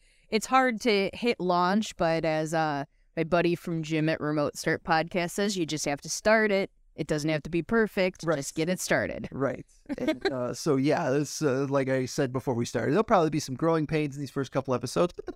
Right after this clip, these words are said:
Speaker 2: basic structure, uh, I believe, is there. And that is, uh, what we'll go into right now. It's the Really Big Fan Podcast. It's a podcast about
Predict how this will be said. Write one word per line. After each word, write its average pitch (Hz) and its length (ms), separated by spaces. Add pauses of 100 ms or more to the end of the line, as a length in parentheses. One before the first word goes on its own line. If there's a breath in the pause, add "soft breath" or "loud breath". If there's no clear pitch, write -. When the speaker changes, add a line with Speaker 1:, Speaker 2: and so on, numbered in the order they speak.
(100)
Speaker 2:
basic 269 420
structure, - 880 (440)
uh, 117 260
I 131 100
believe, 123 360
is 127 200
there. 131 280
And 123 260
that 127 240
is, 123 480
uh, 117 380
what 139 280
we'll 190 160
go 220 140
into 277 220
right 196 200
now. 175 340
It's - 200
the 143 220
Really 160 460
Big 156 240
Fan 143 260
Podcast. 117 520
It's - 80
a 127 40
podcast 131 520
about 131 320